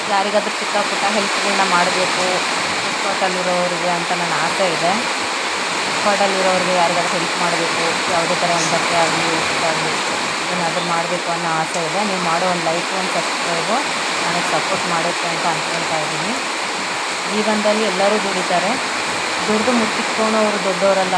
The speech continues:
ದುಡ್ದು ದಾನ ಧರ್ಮ ಮಾಡೋರು ದೊಡ್ಡವರು. ಅದನ್ನು ನೆನ್ಪಿಟ್ಕೊಳ್ಳಿ. ನಾವು ದುಡ್ಡು ಇವಾಗ ನಮ್ಮ ಸ್ವಾರ್ಥಕ್ಕೋಸ್ಕರ ಯೂಸ್, ಆ, ಯೂಸ್ ಮಾಡ್ಕೊಳೋದಕ್ಕಿಂತ ನಮ್ದು ಒಂದು ಫಿಫ್ಟಿ ಪರ್ಸೆಂಟು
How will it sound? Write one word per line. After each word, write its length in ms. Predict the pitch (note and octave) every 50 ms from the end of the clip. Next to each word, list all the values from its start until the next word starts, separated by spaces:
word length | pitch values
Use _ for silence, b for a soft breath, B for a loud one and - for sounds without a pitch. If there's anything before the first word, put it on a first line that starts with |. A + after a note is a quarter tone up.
| E3+ D#3 D#3
ದುಡ್ದು 380 | D#3+ F#3+ G#3 G#3+ G#3+ - B3+ G#3+
ದಾನ 220 | - G#3 G3+ F#3 G3 G#3+ G#3
ಧರ್ಮ 220 | G#3+ G#3+ G#3 G#3 G#3
ಮಾಡೋರು 400 | G3 G3 F#3+ F#3+ F#3 F#3+ F#3+ F#3 -
ದೊಡ್ಡವರು. 380 | F3 E3+ D#3+ E3 F3 F3 E3+ E3
ಅದನ್ನು 280 | D3+ D3+ E3+ F#3+ G3 G3
ನೆನ್ಪಿಟ್ಕೊಳ್ಳಿ. 880 | F#3+ F#3 F3 F3 E3+ - F3 F3 F3+ F3 - - - - G#3+ D#3+ F3+ - - - - - - - - - - - -
ನಾವು 180 | - F#3+ G3 F#3+
ದುಡ್ಡು 300 | F#3+ F#3 G#3 G#3 - A#3
ಇವಾಗ 180 | A#3 A3+ A3 A3
ನಮ್ಮ 160 | A3+ A3 G#3+
ಸ್ವಾರ್ಥಕ್ಕೋಸ್ಕರ 760 | - - F#3+ E3+ F3 - - G#3+ G#3+ G#3+ G#3+ G#3 G#3 - G#3 G3+ G3+
ಯೂಸ್, 240 | G3 G3 F#3+ - G3+ F#3+ G3 - -
ಆ, 80 | - - F3 F3+ - - F#3+
ಯೂಸ್ 200 | G#3 A3 G#3+ G#3
ಮಾಡ್ಕೊಳೋದಕ್ಕಿಂತ 800 | A3 G3+ F#3+ F3+ - G3 F#3 F#3 F3+ F3+ - - F#3 F3+ F#3 G#3 B3+ D4+ D#4+ - - - - - - - - - - -
ನಮ್ದು 320 | - G3+ G#3 A3 A#3+ A#3 C4+
ಒಂದು 140 | C4+ C4 -
ಫಿಫ್ಟಿ 260 | - A#3 - - C4
ಪರ್ಸೆಂಟು 500 | A#3+ A#3+ A#3+ - - B3+ B3 A#3+ - C#4+